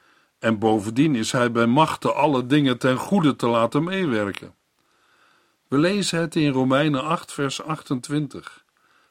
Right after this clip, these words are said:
"Eén ding weten wij. Voor wie hem liefhebben laat God alles meewerken voor hun bestwil, want hij heeft een plan met hen."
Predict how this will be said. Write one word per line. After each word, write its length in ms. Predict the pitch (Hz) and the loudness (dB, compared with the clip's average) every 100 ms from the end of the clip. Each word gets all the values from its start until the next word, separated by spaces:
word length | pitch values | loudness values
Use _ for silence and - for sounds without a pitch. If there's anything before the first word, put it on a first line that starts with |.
| _ - | _ -2
"Eén 360 | 170 220 214 | 2 2 2
ding 320 | 170 180 170 | 2 2 2
weten 360 | 131 139 127 113 | 4 4 2 -2
wij. 320 | 104 85 - _ _ _ _ _ | -2 -4 -12 _ _ _ _ _
Voor 260 | _ - 123 | _ -4 2
wie 180 | 147 151 | 4 6
hem 240 | 180 196 | 4 4
liefhebben 540 | 190 226 - 131 120 117 | 2 2 4 0 2 4
laat 240 | 117 117 | 4 2
God 340 | - 147 135 _ | -2 -2 -2 _
alles 400 | 151 170 160 - | 2 2 0 0
meewerken 760 | 131 143 147 135 131 120 131 | 2 4 4 4 2 2 -2
voor 220 | 113 120 | 0 0
hun 180 | 113 117 | 2 0
bestwil, 640 | 143 165 - 131 117 90 - _ _ _ _ _ | 0 -2 -4 -4 -4 -6 -12 _ _ _ _ _
want 220 | 185 160 | -2 0
hij 140 | 151 | 0
heeft 300 | 110 101 - | 2 -2 -2
een 140 | 139 135 | -2 0
plan 300 | 185 208 190 | 0 2 0
met 200 | 160 - | -4 -2
hen." 340 | 117 104 | -6 -6